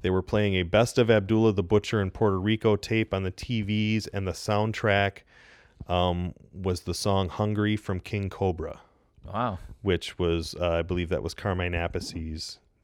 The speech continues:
Speaker 1: side project
Speaker 2: Yes.
Speaker 1: at one time.
Speaker 2: That, um, I
Speaker 1: Also known for Iron Eagle three, I believe.
Speaker 2: <laughs> That's a deep cut.
Speaker 1: Yes.
Speaker 2: Um, I will say they gave too much white bread.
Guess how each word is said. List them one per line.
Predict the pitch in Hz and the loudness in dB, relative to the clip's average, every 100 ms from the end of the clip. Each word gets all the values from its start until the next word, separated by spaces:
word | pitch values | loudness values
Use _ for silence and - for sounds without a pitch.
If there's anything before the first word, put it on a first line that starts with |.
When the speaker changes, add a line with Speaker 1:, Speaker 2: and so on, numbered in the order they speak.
| _ | _
Speaker 1:
side | - 95 82 80 | -4 -4 -4 -8
project | - 80 80 85 | -10 -8 -8 -8
Speaker 2:
Yes. | |
Speaker 1:
at | 82 80 | -8 -10
one | 82 | -12
time. | - - - _ _ _ - - | -14 -18 -20 _ _ _ -18 -4
Speaker 2:
That, | 110 113 127 | -2 0 2
um, | 110 95 - | 2 0 -2
I | 104 120 | 4 4
Speaker 1:
Also | 127 131 | 8 8
known | 120 117 | 8 6
for | 120 95 | 4 0
Iron | 107 107 | 2 2
Eagle | 107 98 | 0 -2
three, | - - 107 92 | -4 -6 -4 -2
I | 80 | -6
believe. | 80 71 82 117 - - - _ | -10 -14 -4 -4 -4 -10 -18 _
Speaker 2:
<laughs> | _ _ _ - | _ _ _ -10
That's | 104 104 | -6 -4
a | |
deep | 92 98 - | -4 -6 0
cut. | 107 92 - - - | 2 2 -2 -12 -10
Speaker 1:
Yes. | 78 - - - | -10 -12 -18 -6
Speaker 2:
Um, | 98 104 92 - _ | 0 2 0 -8 _
I | 98 120 | 4 6
will | 127 | 4
say | 135 - 113 113 107 - _ | 4 4 4 4 2 -6 _
they | - 95 | -4 -2
gave | 101 123 123 | 0 0 0
too | - | 0
much | 139 135 | 0 0
white | 127 143 | 0 -2
bread. | - 87 67 | -2 -6 -6